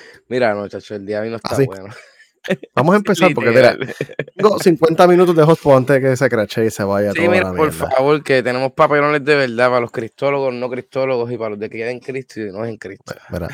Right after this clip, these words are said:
Speaker 2: y acuérdate, si tengo eco me avisa porque si, si
Speaker 1: Ah,
Speaker 2: escucho,
Speaker 1: escuchas
Speaker 2: yo me
Speaker 1: bien,
Speaker 2: emociono.
Speaker 1: escuchas bien.
Speaker 2: Es que, pues, mi, mi, mi, mi idea no está para mí, mi idea no está para mí, tengo, estoy
Speaker 1: Chacho.
Speaker 2: sobreviviendo hoy. Empezamos, mira, estamos en el episodio ciento veintidós. Te vas a hablar la mierda de la cripto.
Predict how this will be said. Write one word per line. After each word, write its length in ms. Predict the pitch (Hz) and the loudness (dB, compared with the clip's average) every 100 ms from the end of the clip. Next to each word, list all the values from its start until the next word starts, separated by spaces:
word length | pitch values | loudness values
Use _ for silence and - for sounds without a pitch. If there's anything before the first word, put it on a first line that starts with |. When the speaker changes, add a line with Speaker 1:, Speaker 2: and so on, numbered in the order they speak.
| - | -10
Speaker 2:
y 40 | - | -12
acuérdate, 400 | 85 90 90 85 | -4 -4 -2 -6
si 80 | - | -8
tengo 320 | 87 90 98 | -8 -4 -2
eco 180 | 98 104 | -2 -2
me 60 | 92 | -4
avisa 340 | 87 90 - | -6 -10 -10
porque 460 | 87 85 87 85 85 - _ - - | -12 -14 -12 -12 -14 -20 _ -20 -20
si, 100 | - | -14
si 0 | |
Speaker 1:
Ah, 40 | 87 | -14
Speaker 2:
escucho, 220 | - 92 | -12 -14
Speaker 1:
escuchas 320 | 90 90 87 | -8 -8 -6
Speaker 2:
yo 80 | 90 | -6
me 100 | 95 | -4
Speaker 1:
bien, 100 | 104 | -4
Speaker 2:
emociono. 320 | 110 104 107 101 | -4 -6 -8 -8
Speaker 1:
escuchas 200 | 92 90 | -10 -14
bien. 240 | 98 98 | -18 -12
Speaker 2:
Es 100 | 170 | -10
que, 120 | - 156 | -10 -10
pues, 200 | 135 - 107 123 - 131 _ - | -10 -12 -20 -20 -20 -20 _ -14
mi, 80 | 101 | -8
mi, 140 | 135 143 | -6 -6
mi, 120 | 131 - | -8 -6
mi 160 | 131 | -2
idea 180 | 131 135 | 0 2
no 60 | 156 | 2
está 200 | 160 151 | -2 -4
para 160 | 135 98 | -4 -6
mí, 120 | 85 | -8
mi 140 | 95 95 | -12 -10
idea 120 | 95 | -6
no 60 | |
está 200 | 110 120 | -4 -2
para 140 | 107 92 | -2 -4
mí, 140 | 85 | -8
tengo, 200 | 82 90 | -10 -10
estoy 120 | 95 107 | -8 -8
Speaker 1:
Chacho. 140 | 139 | -4
Speaker 2:
sobreviviendo 540 | 127 120 104 98 92 | -4 -2 -4 -6 -8
hoy. 120 | 87 - _ _ - - - - - - | -12 -16 _ _ -20 -16 -14 -14 -16 0
Empezamos, 680 | 151 131 113 - 117 80 - | 0 2 -2 0 -2 -4 -6
mira, 260 | 120 131 90 _ _ _ | 0 0 0 _ _ _
estamos 320 | - 120 127 | -2 0 2
en 80 | 143 | 2
el 60 | 127 | 0
episodio 500 | 120 113 127 131 127 | -2 -2 -4 -2 -4
ciento 640 | - - 139 143 143 139 | -6 -8 -6 -6 -4 -2
veintidós. 500 | 120 120 113 110 107 - - - _ _ _ | 0 -2 -4 -4 -4 -8 -20 -20 _ _ _
Te 100 | 107 | -4
vas 140 | 110 | -2
a 40 | |
hablar 160 | 110 92 | -4 -6
la 60 | 87 | -8
mierda 260 | 95 101 | -8 -6
de 40 | 101 | -6
la 20 | |
cripto. 440 | - 101 - - | -8 -14 -14 -18